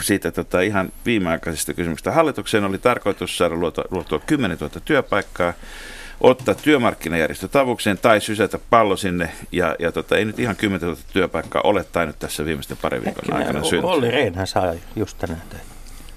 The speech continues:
Speaker 1: M-, mutta tota, sekään ei ole uusi työpaikka.
Speaker 2: Ei.
Speaker 1: Tota, kävikö tässä niin kuin oli tarkoitus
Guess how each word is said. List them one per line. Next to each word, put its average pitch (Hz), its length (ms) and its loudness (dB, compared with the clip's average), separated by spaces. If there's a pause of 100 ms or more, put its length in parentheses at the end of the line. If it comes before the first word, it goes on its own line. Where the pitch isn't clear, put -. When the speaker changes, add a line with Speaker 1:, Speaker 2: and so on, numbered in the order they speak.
(460)
Speaker 1:
M-, - 200 -2
mutta 98 220 0
tota, 98 260 0
sekään 95 320 2
ei 92 40 2
ole 98 100 2
uusi 101 280 0
työpaikka. - 520 -8 (260)
Speaker 2:
Ei. 101 240 2 (1120)
Speaker 1:
Tota, 104 500 4 (880)
kävikö 160 360 4
tässä 95 260 2
niin 92 120 0
kuin 87 160 0
oli 82 120 -2
tarkoitus 113 720 2